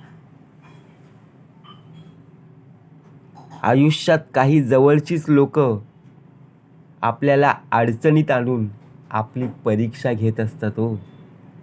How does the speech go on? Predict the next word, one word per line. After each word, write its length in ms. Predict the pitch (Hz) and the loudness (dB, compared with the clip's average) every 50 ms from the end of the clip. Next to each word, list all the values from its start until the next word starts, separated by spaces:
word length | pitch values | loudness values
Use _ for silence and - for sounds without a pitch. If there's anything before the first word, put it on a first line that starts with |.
| - - - - - - - - - - - - - - - - - - - - - - - - - - - - - - - - - - - - - - - - - - - - - - - - - - - - - - - - - - - - - - - - - - - - - - - - - - | -20 -20 -20 -20 -20 -20 -20 -20 -20 -20 -20 -20 -20 -20 -20 -20 -20 -20 -20 -20 -20 -20 -20 -20 -20 -20 -20 -20 -20 -20 -20 -20 -20 -20 -20 -20 -20 -20 -20 -20 -20 -20 -20 -20 -20 -20 -20 -20 -20 -20 -20 -20 -20 -20 -20 -20 -20 -20 -20 -20 -20 -20 -20 -20 -20 -20 -20 -20 -20 -20 -20 -20 -12 -4
म्हणून 340 | - 110 123 135 139 139 | 0 0 2 2 2 0